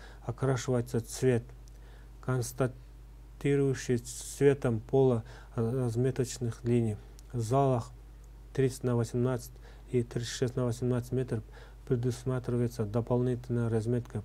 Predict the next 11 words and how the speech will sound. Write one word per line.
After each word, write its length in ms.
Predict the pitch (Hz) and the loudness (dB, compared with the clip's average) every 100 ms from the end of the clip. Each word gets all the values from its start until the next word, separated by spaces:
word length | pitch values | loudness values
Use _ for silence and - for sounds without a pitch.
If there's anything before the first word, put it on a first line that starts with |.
| - | -2
пунктированная 1000 | 117 - - - - 131 127 123 120 117 | -2 -2 -12 -12 0 2 4 2 2 2
линиями 520 | 110 127 123 113 113 - - - - - - - - - - - - - - - | 2 2 2 2 0 -6 -18 -18 -18 -20 -18 -18 -18 -18 -18 -18 -18 -18 -18 0
учебных 360 | 139 127 120 | 4 4 2
площадок, 540 | 120 120 117 131 123 - | 2 0 2 0 0 2
уменьш-, 380 | 120 123 120 - | 2 2 0 -4
уменьшенных 640 | 139 131 143 123 123 117 110 | 0 4 4 4 0 0 2
размеров 480 | 117 113 127 117 110 120 | 0 2 0 0 -2 2
для 260 | 123 120 - - - - - | 4 2 -2 -14 -18 -16 -6
отработки 640 | 120 120 123 127 127 - | -2 0 2 2 2 0
отдельных 680 | 110 120 113 127 131 123 127 | 0 0 2 4 4 2 2
элементов 600 | 120 120 120 120 120 | 2 4 4 2 -2